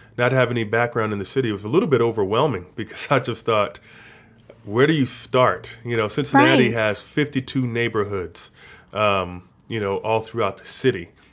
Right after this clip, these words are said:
Speaker 1: And, you know, we looked at several places throughout the city, um, and we, we came and just kind of found, you know, we wanna be close to the campus because we do a lot with, um,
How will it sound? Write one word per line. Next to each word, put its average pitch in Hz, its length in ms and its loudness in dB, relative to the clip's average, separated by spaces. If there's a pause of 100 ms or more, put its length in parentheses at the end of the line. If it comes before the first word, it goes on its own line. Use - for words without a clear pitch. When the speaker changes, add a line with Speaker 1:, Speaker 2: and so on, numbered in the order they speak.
(260)
Speaker 1:
And, 101 540 -2 (400)
you 123 100 -2
know, 110 120 4
we 127 160 4
looked 185 220 4
at 113 120 2
several 156 420 2
places 127 460 0
throughout 117 360 0
the 101 80 -10
city, 104 360 0 (520)
um, 95 440 -2 (520)
and 101 520 2 (640)
we, 110 220 -4
we 107 560 -8 (300)
came 123 340 0
and 110 80 -4
just 110 220 -8
kind 117 140 -2
of 101 80 -8
found, 110 280 -4
you 127 60 -2
know, 131 120 2
we 120 160 -4
wanna 147 260 -2
be 131 180 -2
close 143 540 -2
to - 100 -14
the 123 60 -10
campus 123 440 -2
because 123 300 -2
we 120 80 -4
do 135 160 2
a 113 40 2
lot 110 280 -2
with, 113 140 -10 (360)
um, 90 420 -4